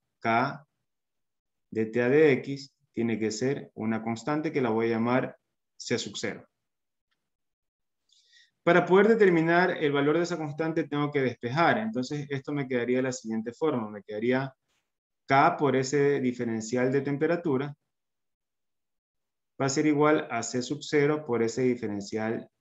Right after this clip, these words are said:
de X. Y lo que hago es integrar. ¿De dónde a dónde voy a integrar? Bueno, eso depende de los límites de integración que tengamos. Sería algo así. Y en este caso sería desde X uno a X dos.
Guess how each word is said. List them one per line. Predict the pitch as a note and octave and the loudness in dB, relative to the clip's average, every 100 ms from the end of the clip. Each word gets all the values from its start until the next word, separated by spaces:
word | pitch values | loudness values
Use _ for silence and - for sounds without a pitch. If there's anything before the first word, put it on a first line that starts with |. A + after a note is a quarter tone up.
| _ | _
de | G2 G#2 G#2 | -4 0 0
X. | G2 - _ _ _ _ _ _ _ - | -2 -10 _ _ _ _ _ _ _ 2
Y | E3+ | 6
lo | F3 | 6
que | D#3+ | 6
hago | D#3 E3 | 4 4
es | D#3+ | 2
integrar. | C#3+ B2+ A#2+ A#2 G#2 G2+ | 0 -2 0 0 -2 -4
¿De | A#2+ | -4
dónde | C#3+ D#3 | -2 0
a | D#3 | 0
dónde | D3+ D3 | 2 0
voy | C#3 C#3 | 0 -2
a | |
integrar? | C3 C#3+ F3+ B2+ G2 | -2 -2 0 0 -2
Bueno, | F#2 - - | -10 -20 -14
eso | A2 C#3 | -10 -4
depende | C3 B2+ B2+ C3 | -4 -2 0 0
de | |
los | A#2 | -2
límites | A2+ A#2 A#2 | -2 -4 -4
de | A#2+ | -4
integración | G#2 G2 - G2 | -4 -8 -10 -14
que | G2+ | -12
tengamos. | A2+ B2 C3 G2 G2+ _ _ _ _ _ _ _ _ _ _ _ _ _ | -6 -2 -2 -4 -10 _ _ _ _ _ _ _ _ _ _ _ _ _
Sería | - A2+ A2 A2 | -8 0 0 2
algo | A2 B2 | 0 -2
así. | D#3 E3 - - _ _ _ | -2 -6 -8 -18 _ _ _
Y | A2+ | -6
en | A#2 | -6
este | A2 - | -4 -4
caso | B2 A#2+ | -4 -4
sería | A2+ G#2+ G2+ G2 | -6 -4 -4 -4
desde | G#2+ G#2+ A2 A2+ B2+ C#3+ | -4 -4 -2 0 2 2
X | C#3+ D#3 D#3+ - _ _ _ _ _ _ _ _ _ _ _ _ _ _ _ - | 0 -2 -2 -8 _ _ _ _ _ _ _ _ _ _ _ _ _ _ _ -2
uno | D#3 C#3 A2 G#2 | 4 4 4 0
a | A2 | -2
X | A#2 C#3+ | -2 -2
dos. | D#3+ C#3 C#3+ - | 0 0 -2 -12